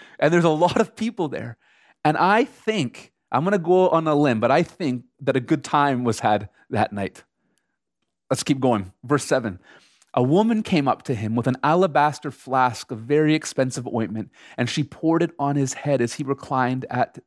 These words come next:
table. Now, we've already identified who this woman is who comes up to Jesus. It's Mary, the sister of Lazarus.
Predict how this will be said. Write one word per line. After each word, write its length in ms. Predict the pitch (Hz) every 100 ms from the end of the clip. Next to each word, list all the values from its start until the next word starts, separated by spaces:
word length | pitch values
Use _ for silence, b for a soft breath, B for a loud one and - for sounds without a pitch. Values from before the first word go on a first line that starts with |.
| _
table. 480 | - 156 107 92 - _ _ _ _ _ _ _ -
Now, 100 | 127
we've 120 | 135
already 240 | 147 160 160 - -
identified 440 | 135 156 160 143 127
who 120 | 135
this 200 | 127 -
woman 340 | 127 120 117 B B
is 400 | - 117 147 143
who 80 | -
comes 240 | 120 131 123
up 100 | 117
to 80 |
Jesus. 460 | 110 117 120 139 151
It's 180 | 139 127
Mary, 440 | 135 123 123 151
the 120 | 147
sister 340 | 120 131 - 131
of 120 | 113
Lazarus. 640 | 107 110 117 143 151 -